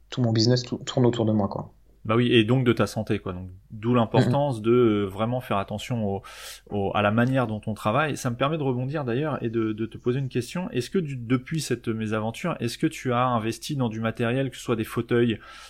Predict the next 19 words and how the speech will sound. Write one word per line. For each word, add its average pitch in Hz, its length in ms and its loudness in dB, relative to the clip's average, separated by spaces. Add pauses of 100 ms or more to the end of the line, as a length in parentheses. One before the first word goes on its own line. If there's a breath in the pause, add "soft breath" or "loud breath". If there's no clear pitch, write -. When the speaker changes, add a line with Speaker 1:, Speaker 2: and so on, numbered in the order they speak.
(160 loud breath)
Speaker 2:
euh, 98 680 -2
un 107 120 0
siège 110 260 2
de 113 80 4
bureau 113 400 4
spécifique ? 120 500 -2
Alors, 104 160 2
t'as 107 120 0
parlé 107 200 2
d'un 104 120 -2
poste 101 160 -4
de 98 60 -14
travail 104 260 0
debout, 123 420 2
un 117 60 2
poste 101 180 -6
de 95 60 -10
travail 98 260 0
assis. 156 320 0